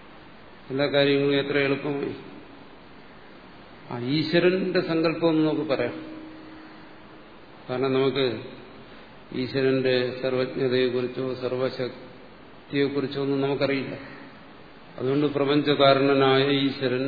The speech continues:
സങ്കല്പിച്ച് ഈ പ്രപഞ്ചത്തെ സൃഷ്ടിച്ചു എന്ന് പറഞ്ഞാൽ അതിൽ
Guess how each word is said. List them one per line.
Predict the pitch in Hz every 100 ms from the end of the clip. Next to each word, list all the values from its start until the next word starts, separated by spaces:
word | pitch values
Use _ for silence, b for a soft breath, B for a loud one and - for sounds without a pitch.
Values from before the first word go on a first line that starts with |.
| 143 139 -
സങ്കല്പിച്ച് | 135 131 131 131 131
ഈ | 135 127
പ്രപഞ്ചത്തെ | 131 131 131 131 135 131
സൃഷ്ടിച്ചു | 127 131 147
എന്ന് | 143 143
പറഞ്ഞാൽ | 139 147 147 - - - - - - - - - - - - - - - - - - - - - - -
അതിൽ | 135 156 143 131 135